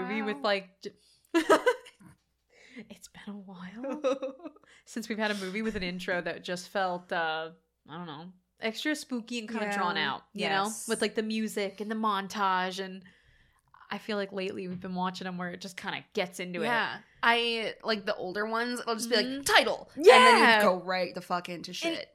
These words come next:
Speaker 1: and even if it's not, like, right into it,
Speaker 2: Yeah.
Speaker 1: it's still, like, with Teapots, I mean, it
Speaker 2: Yeah.
Speaker 1: started slow, but we were getting backstory.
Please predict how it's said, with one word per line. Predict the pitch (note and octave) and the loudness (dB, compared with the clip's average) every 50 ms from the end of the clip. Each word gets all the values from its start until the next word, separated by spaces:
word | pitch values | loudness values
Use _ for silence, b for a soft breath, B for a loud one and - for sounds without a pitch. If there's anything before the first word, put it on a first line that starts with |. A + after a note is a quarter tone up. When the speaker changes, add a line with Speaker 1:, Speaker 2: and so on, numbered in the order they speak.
| _ E4 | _ 0
Speaker 1:
and | E4 D#4+ | 4 6
even | D#4 D#4 D4+ E4 | 6 6 6 6
if | D#4+ D#4 D#4 C#4+ | 4 4 4 2
it's | C4+ - - | -2 -2 -4
not, | C4 B3 A#3 A#3 A#3+ A#3 - | -2 0 0 0 0 -2 -2
like, | A#3+ A3 G#3+ G3+ G3+ G3 G3 - - - _ _ | -2 0 0 0 -2 -2 -6 -10 -18 -20 _ _
right | - G#3+ G3+ G#3+ A3 G#3 | -12 -4 0 0 2 2
into | G3+ G3+ G#3 G#3+ A#3+ B3 | 0 -2 -4 -4 0 0
it, | C4 C#4+ B3+ | 0 0 0
Speaker 2:
Yeah. | G3+ F3+ F3 | -2 -4 -4
Speaker 1:
it's | E3+ F#3 | -4 -6
still, | F#3 - B3 A#3+ A3+ | 0 2 2 2 4
like, | A3 G#3 G#3+ A#3+ | 0 -2 -2 -2
with | A#3+ A#3+ | -4 -6
Teapots, | - - B3+ B3 - A#3 G#3 G3 G3+ A3+ | -4 -4 -4 -2 0 0 -2 0 -2 -4
I | G#3+ | -6
mean, | G#3 G3+ G3+ | -6 -6 -6
it | - | -4
Speaker 2:
Yeah. | E3+ | -4
Speaker 1:
started | E3 - A#3+ A#3 A3 G#3 - | -2 0 0 0 0 0 -4
slow, | - - - G3+ F#3 F#3 G#3 B3+ | -6 -8 -6 -4 -4 -2 -2 -2
but | A3+ A#3 F#3+ G#3+ | -2 -4 -4 -4
we | A3+ G#3+ | -4 -4
were | G#3 | -4
getting | F3+ G#3 G3 F#3 F3 E3 | -4 -4 -6 -6 -8 -12
backstory. | - F3+ E3+ E3+ E3+ - - - G3 F3+ E3 - - G3+ | -14 -14 -14 -14 -14 -14 -14 -12 -10 -10 -8 -8 -10 -12